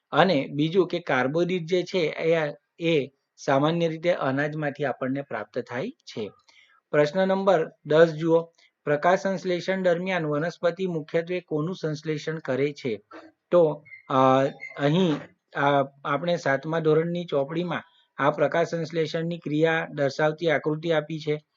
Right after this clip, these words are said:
જેમાં તમે જોશો તો તે સૂર્યપ્રકાશનો ઉપયોગ કરી રહ્યો છે, કાર્બન ડાયોક્સાઇડનો ઉપયોગ કરી રહ્યો છે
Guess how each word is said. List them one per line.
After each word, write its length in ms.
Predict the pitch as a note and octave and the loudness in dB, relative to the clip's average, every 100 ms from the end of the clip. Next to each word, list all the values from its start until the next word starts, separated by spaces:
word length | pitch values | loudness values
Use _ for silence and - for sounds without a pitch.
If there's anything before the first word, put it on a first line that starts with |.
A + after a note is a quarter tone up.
| _ - | _ -2
જેમાં 360 | C#3+ D#3+ D#3 | 4 4 4
તમે 240 | C#3+ D3+ D#3+ | 2 0 0
જોશો 420 | D3+ C#3+ - D#3+ | 0 -2 0 0
તો 160 | D#3 D3+ | 0 0
તે 220 | D#3+ D#3 | 0 0
સૂર્યપ્રકાશનો 880 | - C#3+ D#3 D#3+ D3+ D#3+ D3+ - D#3+ | -2 0 0 0 -2 -2 -4 -4 -6
ઉપયોગ 340 | D3+ D#3+ D#3 | -4 -4 -2
કરી 240 | D#3 D#3 | -2 0
રહ્યો 200 | D#3+ D#3 | 2 2
છે, 180 | D#3 D#3+ | 2 -2
કાર્બન 420 | D3+ B2 B2+ D3+ | 0 -2 0 -2
ડાયોક્સાઇડનો 680 | D3+ D3 C#3+ D#3 D#3+ E3 D#3+ | 0 0 0 -2 -2 -2 -6
ઉપયોગ 280 | C#3+ D#3+ D#3 | -4 -4 -2
કરી 240 | D#3 D3+ | -2 -2
રહ્યો 240 | D#3+ D#3 D#3+ | -2 -2 -2
છે 280 | F3 F#3 | -4 -8